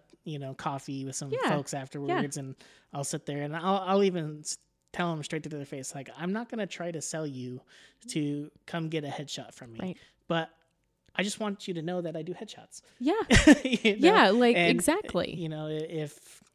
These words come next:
Speaker 1: I say, "If at some point you need a headshot, I would love for you to just take a look at my website and see if what I do fits with what you want.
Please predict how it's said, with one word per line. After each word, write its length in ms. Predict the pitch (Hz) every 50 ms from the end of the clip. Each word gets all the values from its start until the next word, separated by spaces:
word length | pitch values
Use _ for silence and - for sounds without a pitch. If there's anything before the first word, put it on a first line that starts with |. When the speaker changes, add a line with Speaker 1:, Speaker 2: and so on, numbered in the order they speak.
| _ _ _ _ _ -
Speaker 1:
I 80 | 170 160
say, 420 | 143 - 170 160 156 151 151 156 _ -
"If 220 | 175 156 - -
at 140 | 156 147 -
some 160 | - 208 202
point 220 | 190 - 214 208 208
you 60 | 214
need 140 | 220 220 214
a 40 | 202
headshot, 400 | 208 185 - - 175 175 196 - _ _ _ _ _ _ _ _ _ _ _ _ _ _ -
I 60 | 190
would 140 | 202 202 190
love 180 | 208 220 214
for 80 | 220 208
you 80 | 190 190
to 80 | 180
just 140 | 175 170 -
take 100 | - 165
a 60 | 160 147
look 160 | 160 165 -
at 80 | 175
my 100 | 170 170
website 480 | 165 151 147 147 - - - 147 156 165 - -
and 120 | 160 147
see 180 | - - 180 170
if 160 | 170 170 170
what 100 | 160 147
I 120 | 147 156 160
do 180 | 156 170 165
fits 340 | 160 - - 170 - - -
with 120 | 175 170
what 180 | - 170 170 -
you 100 | 214 233
want. 160 | 247 233 156